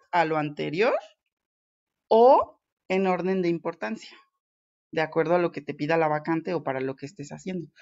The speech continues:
Si es para movilidad, pues a lo mejor pudiste haber hecho un slide con fotos, ¿no? Una foto tuya en la banda de guerra de la secundaria,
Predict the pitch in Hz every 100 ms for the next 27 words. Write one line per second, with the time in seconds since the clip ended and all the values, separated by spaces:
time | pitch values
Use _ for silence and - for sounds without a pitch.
0 | - - - 165 - 180 196 202 220 226
1 | 214 214 - - _ 196 196 180 175 180
2 | 180 190 180 180 170 156 147 - 160 165
3 | 175 175 170 - _ _ _ _ _ _
4 | _ 170 156 214 220 180 180 180 233 -
5 | _ _ _ _ 175 185 190 190 190 196
6 | 196 190 170 170 175 170 160 160 170 165
7 | 151 147 147 160 170 180 180 208 285